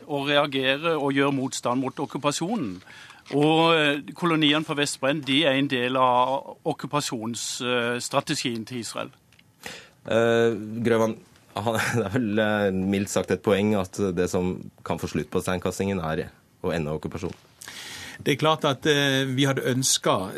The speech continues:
Speaker 3: større fremgang i de fredsforhandlingene som, eh, burde ha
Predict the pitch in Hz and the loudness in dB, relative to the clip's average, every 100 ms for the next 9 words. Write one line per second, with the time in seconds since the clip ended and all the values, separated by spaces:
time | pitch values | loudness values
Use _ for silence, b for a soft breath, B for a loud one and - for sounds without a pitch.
0 | 117 139 123 120 120 120 127 120 104 113 | -4 -2 -2 -2 -2 0 0 -2 -2 -4
1 | 113 110 110 120 120 117 113 - 127 151 | -2 -2 -4 -6 -4 -2 -2 -4 -4 -4
2 | 139 107 101 101 101 101 101 101 98 - | -2 -4 -4 -6 -6 -8 -8 -6 -4 -4
3 | 117 110 110 110 101 104 117 113 120 139 | -2 -2 -4 -4 -6 -4 -4 -4 -4 -2
4 | 131 107 117 117 110 117 | -2 -4 -6 -6 -6 -10